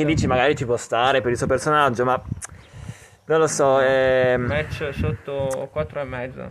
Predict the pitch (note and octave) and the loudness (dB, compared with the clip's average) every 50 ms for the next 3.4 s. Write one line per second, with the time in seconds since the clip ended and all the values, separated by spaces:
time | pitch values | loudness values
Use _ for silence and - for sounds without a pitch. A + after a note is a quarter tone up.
0 | - - - - - B2+ B2+ B2 A#2+ A#2+ A#2+ - - C#3 B2 A#2 A2+ A2 G#2 G#2+ | -8 -6 -6 -4 -4 -4 -4 -6 -8 -10 -10 -6 -2 0 2 2 2 0 -2 -6
1 | - - - A#2+ A2+ A2+ A2+ A2 - A2 G2+ G2+ G#2 G2+ - G2+ F#2 G2 A#2 - | -8 -4 -2 0 2 0 0 -2 -2 -2 -2 -2 -2 -4 -4 -4 -4 -6 -6 -8
2 | _ _ _ _ _ - - - _ _ - _ - - B2+ B2+ B2+ B2 A#2 A#2 | _ _ _ _ _ -20 -20 -20 _ _ -20 _ -6 -2 0 2 2 2 4 2
3 | A#2 A2+ A2 A2 A2 G#2+ G#2 | 2 2 2 0 -2 -4 -6